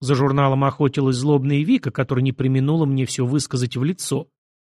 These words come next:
Остановить ее благородный порыв я смог, только сняв с головы низко надвинутый котелок. «Ты ранен? Что с тобой?»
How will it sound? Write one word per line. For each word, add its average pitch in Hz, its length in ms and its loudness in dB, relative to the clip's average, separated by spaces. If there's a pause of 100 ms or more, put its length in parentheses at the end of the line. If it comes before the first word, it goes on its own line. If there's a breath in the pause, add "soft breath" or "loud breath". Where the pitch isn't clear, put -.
(420)
Остановить 240 540 0
ее 226 100 2
благородный 190 540 2
порыв 202 380 0
я 170 120 0
смог, 214 360 -2
только 139 260 -2
сняв 147 280 -2
с 131 60 -2
головы 160 380 2
низко 202 320 -2
надвинутый 135 540 0
котелок. 143 520 -4 (540)
«Ты 120 100 0
ранен? 156 540 0
Что - 280 -2
с - 100 -6
тобой?» 147 400 -4